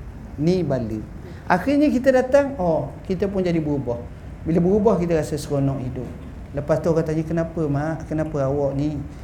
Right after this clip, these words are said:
Dulu lain, sekarang lain." Dia kata, "Entahlah. Aku ingat satu je kalimah sahabat yang jarang temu, tiba-tiba temu.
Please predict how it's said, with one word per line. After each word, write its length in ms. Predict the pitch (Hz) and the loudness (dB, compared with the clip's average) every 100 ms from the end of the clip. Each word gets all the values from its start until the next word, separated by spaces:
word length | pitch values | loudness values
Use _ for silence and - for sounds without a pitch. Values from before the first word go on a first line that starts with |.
| - - - | -14 -12 -4
Dulu 340 | 147 165 202 | 0 0 0
lain, 460 | 143 143 190 208 165 | 0 2 2 2 2
sekarang 400 | - 175 185 180 | -2 -4 -2 -2
lain." 320 | 196 190 170 151 | 0 0 -2 -4
Dia 160 | 147 | -4
kata, 160 | 139 151 | -4 -6
"Entahlah. 500 | 147 151 131 120 120 127 - - - - - 80 | -6 -6 -6 -6 -8 -12 -14 -14 -14 -12 -10 -8
Aku 180 | - 139 | -4 0
ingat 320 | 143 143 135 | 2 0 -2
satu 420 | - 131 - 147 139 | -4 -6 -2 0 2
je 160 | 131 | 0
kalimah 400 | 123 131 131 127 | 0 0 0 -2
sahabat 540 | - 127 131 147 143 131 | -2 -4 0 0 0 0
yang 100 | 127 | 0
jarang 400 | 135 156 185 180 | 2 2 2 0
temu, 240 | 160 156 160 | 0 2 2
tiba-tiba 420 | 156 147 143 143 139 | 0 0 0 -2 -2
temu. 340 | - 139 139 | 0 2 0